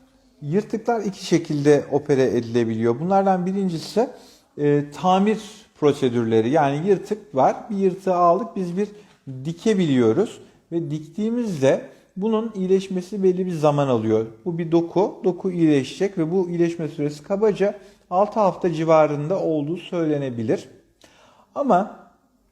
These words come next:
bu iyileşme süresinin sonunda da bu yırtıklar,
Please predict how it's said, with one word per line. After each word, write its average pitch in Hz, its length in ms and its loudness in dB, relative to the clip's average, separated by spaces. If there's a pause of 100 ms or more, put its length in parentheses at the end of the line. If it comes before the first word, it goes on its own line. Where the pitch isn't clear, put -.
(280)
bu 165 200 0
iyileşme 180 380 0
süresinin 180 460 -2
sonunda 151 680 -2
da 135 260 4 (320)
bu 180 100 -4
yırtıklar, 185 840 -2